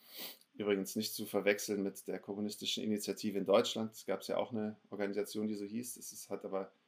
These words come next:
jetzt direkt nichts miteinander zu tun, soweit ich weiß. Ähm, ja, also möchtest du vielleicht uns über den, äh, Prozess,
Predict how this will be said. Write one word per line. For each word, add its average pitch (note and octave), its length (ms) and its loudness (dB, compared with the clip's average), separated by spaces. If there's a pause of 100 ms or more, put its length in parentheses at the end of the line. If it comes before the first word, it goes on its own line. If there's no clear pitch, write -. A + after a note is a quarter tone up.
(380)
jetzt - 180 -14
direkt G2+ 280 4
nichts G#2+ 220 0
miteinander G2 440 2
zu G2+ 140 -8
tun, C3+ 360 -2 (480)
soweit A2 320 2
ich B2 140 -6
weiß. A2+ 400 4
Ähm, G#2 260 6 (220)
ja, A#2+ 160 12
also A2 180 4
möchtest C3 320 4
du D3 60 2
vielleicht C3 400 8
uns B2+ 180 2
über A2+ 160 0
den, A2 300 6
äh, G#2+ 100 2
Prozess, - 720 2